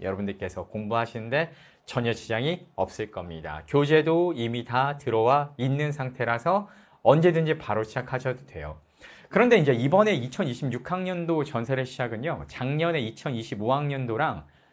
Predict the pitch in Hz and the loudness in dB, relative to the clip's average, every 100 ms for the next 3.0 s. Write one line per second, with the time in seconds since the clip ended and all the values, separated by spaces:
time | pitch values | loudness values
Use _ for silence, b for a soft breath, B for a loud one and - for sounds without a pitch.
0 | b b b _ - 151 - 254 233 208 | b b b _ -2 -2 4 6 6 4
1 | 190 151 120 127 90 73 - 147 175 147 | 2 2 2 0 -2 -4 0 2 2 0
2 | - 123 160 156 135 85 - 80 76 | 0 2 4 2 0 -6 -8 -10 -10